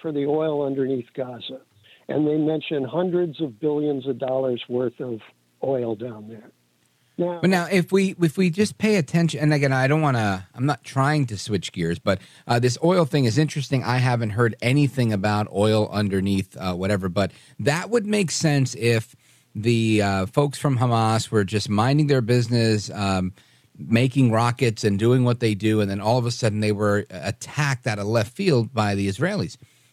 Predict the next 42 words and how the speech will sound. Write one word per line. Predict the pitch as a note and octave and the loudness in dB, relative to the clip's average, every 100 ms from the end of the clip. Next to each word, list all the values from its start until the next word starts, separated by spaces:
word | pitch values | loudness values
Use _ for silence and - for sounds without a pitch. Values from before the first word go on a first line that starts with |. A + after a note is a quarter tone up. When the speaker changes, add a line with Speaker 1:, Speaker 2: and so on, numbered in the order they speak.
| - | 0
Speaker 2:
But | C3+ | 0
that | D3 C#3+ | 0 0
wasn't | D3 C3+ B2 | 2 2 0
what | G#2+ | -2
happened, | A2 G#3+ G#3+ - - _ _ _ - | -2 -2 -4 -10 -14 _ _ _ -2
right? | B2+ D3 | 0 2
It | |
was | A#2 A2+ G2+ | 4 2 2
these | A#2 A2+ - | 2 2 0
hang | - C#3+ E3+ | 0 2 4
glider, | C#3+ C3 C3 B2 B2 A#2 A2 G#2 G2 - | 4 4 4 4 4 6 4 4 0 -2
um, | G#2 G2 F#2+ F#2+ F2+ - _ | 0 2 0 -2 -4 -10 _
militants | G#2 A2 F#3 F#3+ B2 A2+ F#2 | 0 2 2 0 0 -2 -2
that | G#2 A#2+ | -8 -8
came | - C3+ B2 | -2 0 2
over | B2 G#2+ | 0 0
the | G#2 | -4
wall | G2+ A2+ E3+ C3+ A2 - _ _ | -2 0 2 2 0 -4 _ _
and | G#2+ | -10
killed | - D3+ C3+ | 0 2 2
a | |
bunch | A#2 A#2+ | 0 0
of | A2+ | -2
young | G#2 E3 | -2 -2
people | F#3 B2 - G2 | 0 0 0 0
at | |
a | F#2+ | 2
music | B2+ A3 D#3 | 0 0 -2
festival. | - G2+ - D#2 C2+ - _ _ _ _ - | -2 -4 -4 -10 -14 -16 _ _ _ _ -4
And | G#2 | 0
then | G2+ G2+ G2+ - - | 2 2 -2 -10 -2
Israel | D#3+ F#3+ C3+ | -2 2 2
turns | G2 A2 G#2 | 2 0 -2
around | G2 F#2+ F#2+ A2 | 0 0 0 0
and | F#2+ | 0
says, | G#2+ G2 - _ _ _ | 0 0 -6 _ _ _
uh, | G#2+ G#2+ G#2 G2+ | -2 0 0 -2
they're, | E2+ G#2 G2+ E2+ E2+ | 0 0 -2 -6 -14
"We're | G2+ F#2+ | -10 -8
coming | - A2 A2 | -2 0 0
after | A#2+ - B2 | -2 0 0
you." | E3+ A3+ G2 | 2 2 0